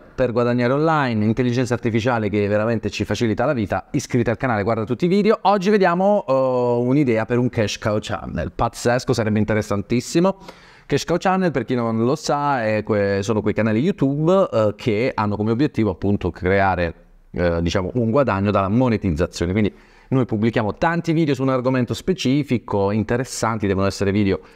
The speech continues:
che intrattengono, che danno valore alle persone, però non ci mettiamo la faccia, creiamo, ci sono dei tool che ti permettono di creare questi video anche semplicemente da un testo e praticamente tu ottieni il video pronto, gli dai il testo e questi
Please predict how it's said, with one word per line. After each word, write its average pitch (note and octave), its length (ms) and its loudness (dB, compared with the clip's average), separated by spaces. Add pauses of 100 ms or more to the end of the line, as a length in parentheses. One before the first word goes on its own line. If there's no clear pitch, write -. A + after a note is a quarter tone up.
che - 100 -4
intrattengono, B2+ 800 -2
che F#2+ 100 0
danno G2+ 180 0
valore G#2+ 240 0
alle C#3+ 100 0
persone, D#3 360 -2
però B2+ 220 0
non A#2 100 -2
ci A#2 120 -2
mettiamo B2 320 0
la G#2+ 80 2
faccia, G2 360 -4
creiamo, G2 920 -2
ci G#2+ 160 -2
sono G#2 320 -2
dei G2+ 200 -2
tool B2 440 0
che A2+ 100 -4
ti F2+ 120 -2
permettono G2 440 0
di F#2 80 2
creare F#2 280 0
questi F2+ 260 -2
video F#2 300 2
anche G2+ 360 -2 (200)
semplicemente A2 680 0
da G2+ 120 0
un A2 200 -4
testo - 680 -4 (1200)
e D3+ 360 0
praticamente B2 460 0
tu B2+ 140 0
ottieni A#2 680 0
il A#2+ 160 0
video A2+ 240 2
pronto, G2 360 -2
gli G2+ 80 2
dai A2 140 2
il A#2 100 -4
testo - 380 -2
e - 20 -4
questi - 320 -2